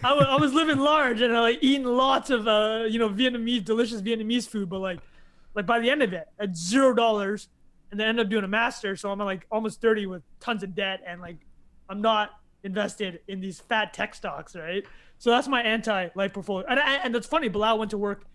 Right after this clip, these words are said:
at Google in his early twenties, so I think we should talk. What's your anti-life portfolio?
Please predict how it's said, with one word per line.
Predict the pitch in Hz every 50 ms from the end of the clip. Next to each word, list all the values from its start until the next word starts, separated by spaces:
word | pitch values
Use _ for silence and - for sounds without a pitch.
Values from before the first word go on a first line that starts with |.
| - - - 196
at | 202 170
Google | 233 285 285 262 208
in | 190 185
his | 185 190
early | 196 190 190
twenties, | - 247 269 226
so | 214 196
I | 185
think | 254 247 226
we | 233
should | 214 214 -
talk. | 233 269 277 208 - - - - - -
What's | 254 262 - -
your | 240 269 320 311
anti-life | 240 233 214 - 226 202 196 202 196 196 -
portfolio? | - 202 170 143 - 196 185 185 175